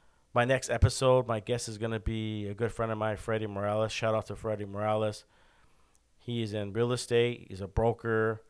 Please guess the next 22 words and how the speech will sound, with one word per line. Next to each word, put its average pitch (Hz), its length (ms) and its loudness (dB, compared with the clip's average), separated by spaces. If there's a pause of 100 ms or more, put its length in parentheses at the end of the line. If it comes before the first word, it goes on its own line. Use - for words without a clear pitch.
(640)
He's 98 140 -10
a 98 80 -8
golfer. 117 880 2
He's 98 160 -12
a 92 180 -6 (120)
brand 107 200 -4
new 107 140 -6
dad. 104 480 2 (420)
Uh, 95 100 -8
he's 107 200 -8
been 117 100 -2
on 107 140 -4
the 107 80 -8
podcast 110 520 -4
a 101 40 -14
few 123 240 -10
times. 117 640 -4 (360)
Shout 123 180 2
out 113 80 -2
to 101 80 -8
Freddie 110 240 -2
Morales. 107 680 0